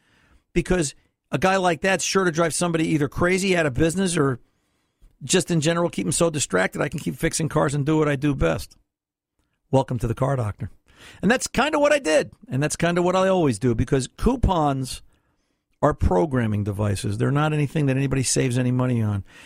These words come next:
And if you're dumb enough to believe that you're getting a du-, a coupon where you're actually saving money and you're getting something off without paying for it somewhere else along the way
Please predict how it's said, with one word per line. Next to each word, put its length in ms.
And 120
if 120
you're 100
dumb 320
enough 300
to 80
believe 460
that 280
you're 160
getting 260
a 40
du-, 260
a 100
coupon 480
where 100
you're 160
actually 300
saving 520
money 300
and 100
you're 220
getting 240
something 420
off 320
without 300
paying 260
for 220
it 80
somewhere 340
else 160
along 300
the 80
way 320